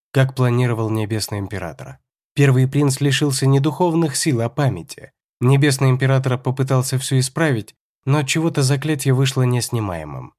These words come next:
Наставник Угвы тихонько улыбался в усы. «И что теперь делать?» принялась причитать богиня Небесных Зеркал.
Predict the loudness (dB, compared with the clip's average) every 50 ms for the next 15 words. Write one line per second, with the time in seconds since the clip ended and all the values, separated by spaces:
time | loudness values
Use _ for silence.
0 | _ _ _ _ _ _ _ _ -4 -2 0 0 0 0 0 0 2 2 0 -2
1 | -2 -4 -2 0 2 2 2 2 0 -4 -4 -2 -2 -4 -2 -2 -4 -4 -2 -2
2 | -4 -4 -4 -4 -4 -4 -6 -8 -8 -8 -8 -10 -10 -12 -16 -20 _ _ _ _
3 | _ _ _ _ _ _ _ _ -2 -2 -2 0 0 -2 -2 -2 0 0 0 0
4 | 0 0 0 2 2 0 -2 -4 -8 _ _ _ _ _ _ _ _ 2 4 4
5 | 6 4 4 4 2 0 -2 -2 -4 -2 -2 -2 0 2 0 0 2 0 -2 -2
6 | 0 0 0 0 0 0 0 0 -2 -2 -2 -2 -4 -4 -4 -2 -4 -4 -4 -6
7 | -10 -10 -12 -12 -16